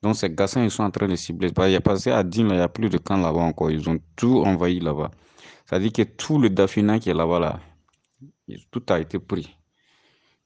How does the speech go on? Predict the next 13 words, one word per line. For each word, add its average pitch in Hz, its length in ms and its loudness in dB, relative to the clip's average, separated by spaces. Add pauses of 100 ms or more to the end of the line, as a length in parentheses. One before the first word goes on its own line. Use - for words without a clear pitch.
Donc, 117 300 -2
maintenant, 104 360 -2
ah, 78 260 -2
on 82 60 -4
ne 87 40 -4
sait 85 180 -6
pas. 90 200 -2
Voilà, 90 580 -2
c'est - 180 -10
grave, 92 260 -2
de-, 90 220 -2
c'est - 160 -12
grave, 82 240 -6